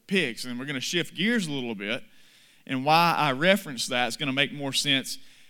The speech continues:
here in a second. Idol worship is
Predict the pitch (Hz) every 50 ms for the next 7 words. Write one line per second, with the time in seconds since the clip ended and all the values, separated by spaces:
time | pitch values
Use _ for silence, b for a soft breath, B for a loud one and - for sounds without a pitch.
0 | b b b 147 156 160 147 123 113 - - 160 143 127 117 107 71 - 160 202
1 | 214 214 190 160 151 170 156 156 151 - 113 90 - - - b b b b b
2 | b b b b b b b _ _ - - - _ _ _ _ _ - - -
3 | - 147 156 156 156 151 139 - -